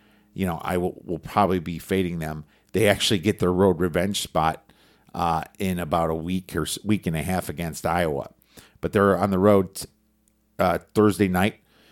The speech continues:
and you'll get this podcast after that, and I already put a play on Michigan State. Teams that are buy low.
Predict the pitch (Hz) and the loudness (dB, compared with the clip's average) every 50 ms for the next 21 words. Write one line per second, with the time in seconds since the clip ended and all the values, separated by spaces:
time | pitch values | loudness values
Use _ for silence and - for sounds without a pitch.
0 | _ _ _ _ - - 92 92 92 90 87 87 85 87 82 80 - - - 92 | _ _ _ _ -8 -4 -2 0 0 0 0 0 -2 -2 -4 -8 -10 -8 -2 -2
1 | 98 90 82 95 92 - - - - 101 95 95 - - 98 85 82 - - 87 | 0 0 2 0 -2 -2 -6 -2 2 4 4 4 4 2 0 0 0 2 0 0
2 | 87 - - 101 87 95 92 92 - - 85 90 87 82 87 90 90 87 82 85 | 0 0 0 2 4 4 4 4 2 0 0 0 2 2 4 4 4 4 2 0
3 | 82 - - 90 82 - - - 92 90 85 78 78 78 - _ _ - - - | -2 -2 -2 -2 -2 -2 -2 0 2 2 2 2 0 -4 -6 _ _ -20 -20 -20
4 | - _ _ _ - 90 92 85 87 90 - - - 90 82 73 - - - 95 | -20 _ _ _ -4 -2 -2 -2 -2 -2 -4 -4 -6 -6 -8 -8 -6 -2 0 0
5 | 87 - - _ _ _ _ _ _ _ _ _ _ _ - - - - - - | 0 0 -4 _ _ _ _ _ _ _ _ _ _ _ -20 -20 -20 -20 -20 -20
6 | - - _ _ _ _ _ _ _ _ _ _ _ _ _ _ _ _ _ - | -20 -20 _ _ _ _ _ _ _ _ _ _ _ _ _ _ _ _ _ 2
7 | - 190 190 190 196 202 196 208 202 - - - - _ _ _ - - 123 131 | 4 6 6 6 4 2 0 -2 -2 -4 -6 -8 -12 _ _ _ 2 6 8 8
8 | 127 - 117 120 127 123 101 87 - - 98 110 117 117 117 110 95 95 92 82 | 8 8 8 8 8 8 6 2 2 4 6 6 6 6 6 4 4 2 2 0
9 | 73 - - - | 0 -4 -8 -12